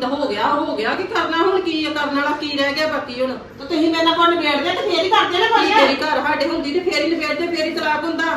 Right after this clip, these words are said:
Speaker 1: ਸਾਨੂੰ ਕੀ ਪਤਾ, ਆਪੇ ਕਹਿੰਦੀ ਮੈਂ ਪੈਸੇ ਦੇ ਕੇ ਤੋਰਿਆ, ਸਾਨੂੰ ਕੀ ਪਤਾ ਕਿੱਧਰ ਤੋਰਿਆ, ਕਿੱਧਰ ਨਹੀਂ ਤੋਰਿਆ।
Speaker 2: ਇੱਥੇ ਤੋਰਦੀ ਹਾਂ, ਅੱਗੇ ਵੀ ਤਾਂ ਇੱਥੇ ਹੀ ਆਉਂਦੀ ਸੀ, ਹੁਣ ਉਹਨੇ ਕਿੱਥੇ ਚਲ ਜਾਣਾ ਸੀ?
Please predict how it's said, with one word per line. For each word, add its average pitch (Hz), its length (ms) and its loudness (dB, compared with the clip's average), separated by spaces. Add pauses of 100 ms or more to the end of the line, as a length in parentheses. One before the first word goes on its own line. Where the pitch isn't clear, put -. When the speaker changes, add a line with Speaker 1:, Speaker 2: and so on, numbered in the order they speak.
Speaker 1:
ਸਾਨੂੰ 294 260 0
ਕੀ 339 60 -4
ਪਤਾ, 330 200 -4
ਆਪੇ 320 280 0
ਕਹਿੰਦੀ 311 220 -2
ਮੈਂ 330 120 4
ਪੈਸੇ - 320 0
ਦੇ 285 60 -2
ਕੇ 285 140 -6
ਤੋਰਿਆ, 294 300 -2
ਸਾਨੂੰ 302 200 -2
ਕੀ 339 60 -8
ਪਤਾ 339 160 -4
ਕਿੱਧਰ 311 380 -4
ਤੋਰਿਆ, 294 260 0
ਕਿੱਧਰ 294 260 -4
ਨਹੀਂ 277 220 -4
ਤੋਰਿਆ। 254 280 -2 (340)
Speaker 2:
ਇੱਥੇ 370 240 0
ਤੋਰਦੀ 403 440 4
ਹਾਂ, 415 100 2 (180)
ਅੱਗੇ 294 160 -4
ਵੀ 392 80 0
ਤਾਂ 392 100 -4
ਇੱਥੇ 349 200 -2
ਹੀ 427 80 2
ਆਉਂਦੀ 381 300 0
ਸੀ, 415 160 2 (840)
ਹੁਣ 330 140 2
ਉਹਨੇ 381 180 2
ਕਿੱਥੇ 415 240 0
ਚਲ 403 220 2
ਜਾਣਾ 320 220 2
ਸੀ? - 180 -4